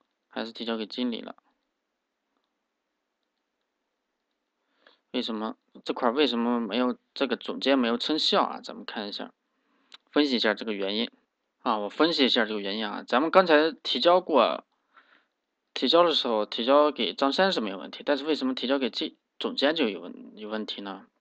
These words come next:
我猜啊，我也没，没实际是，我跟大家一块儿验证一下啊。因为什么呢？因为咱们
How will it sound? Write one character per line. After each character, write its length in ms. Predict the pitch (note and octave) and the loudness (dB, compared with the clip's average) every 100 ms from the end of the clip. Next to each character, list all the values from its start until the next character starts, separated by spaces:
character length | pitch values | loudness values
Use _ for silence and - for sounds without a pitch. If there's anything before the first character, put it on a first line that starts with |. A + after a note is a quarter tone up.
| _ - - - - | _ -16 -14 -14 -10
我 120 | - G#2+ | -4 -2
猜 200 | - D#3 | 4 6
啊， 160 | A2+ | 6
我 180 | F2 G#2 | 4 2
也 60 | B2 | 2
没， 260 | A2+ A#2 | 2 0
没 140 | A#2 B2 | -2 0
实 320 | - - A2+ | 2 2 2
际 180 | C3+ A#2 | -2 -2
是， 180 | - - _ _ _ _ _ | -4 -10 _ _ _ _ _
我 260 | E2+ G#2 A2+ | -8 -6 -4
跟 140 | B2+ | 0
大 60 | C#3 | 4
家 120 | B2+ | 4
一 40 | |
块 140 | B2+ B2+ | 4 4
儿 40 | |
验 160 | D3+ C3+ | 4 4
证 180 | F#3+ | 2
一 40 | B2 | 2
下 140 | G2+ | 0
啊。 200 | A1 - _ _ _ _ _ | -6 -12 _ _ _ _ _
因 100 | F#3 | 2
为 60 | D#3 | 2
什 140 | A#2 | 2
么 60 | G#2 | -2
呢？ 60 | |
因 120 | A2+ E3+ | 0 2
为 120 | D#3+ | 0
咱 200 | A2+ A2+ | 0 0
们 280 | D3+ D3+ | -2 -4